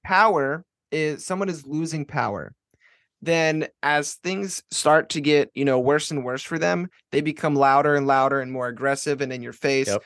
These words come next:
Speaker 1: And so we could potentially also be seeing, like, like, the flip side of it, the opposite of it, where actually this is a dying movement, you know, screaming out, trying to take down everything,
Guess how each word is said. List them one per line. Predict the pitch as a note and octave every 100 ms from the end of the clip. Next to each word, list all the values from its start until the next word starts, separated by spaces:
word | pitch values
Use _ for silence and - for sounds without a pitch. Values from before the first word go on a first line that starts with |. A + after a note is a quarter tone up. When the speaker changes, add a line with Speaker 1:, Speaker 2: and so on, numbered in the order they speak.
| - - _ _
Speaker 1:
And | D3+ D3+
so | - E3+ D#3 D3+ -
we | D3+
could | C#3 - F#3 F#3+ F3+ D3 - _ _ _ -
potentially | D3+ F3 F3+ - E3+ C#3+
also | D#3 - E3
be | C#3+
seeing, | - C#3
like, | B2+ B2+ - -
like, | A#2+ C3+ C3+
the | C#3
flip | G#3+ G#3
side | - C#3
of | A#2+
it, | A2+
the | C3
opposite | E3+ - - B2+
of | A#2+
it, | A2+ _ - - -
where | C#3 D3 C#3 C3+
actually | A2 D3+ D#3+ E3
this | C3 D3+ E3+
is | D3+
a | B2
dying | - B2+ C#3 D#3+ D#3 D3 C3+ B2+ A#2+ _
movement, | A#2+ C#3 E3 D#3+ C3+ B2 A2+ -
you | C#3
know, | C3+ B2
screaming | - - - D#3+ D#3+ D3+ C#3+
out, | D3 D3 -
trying | - C#3
to | B2
take | D#3 C#3+
down | C#3+ C3
everything, | C3 C3+ C3+ C3+ C3 B2+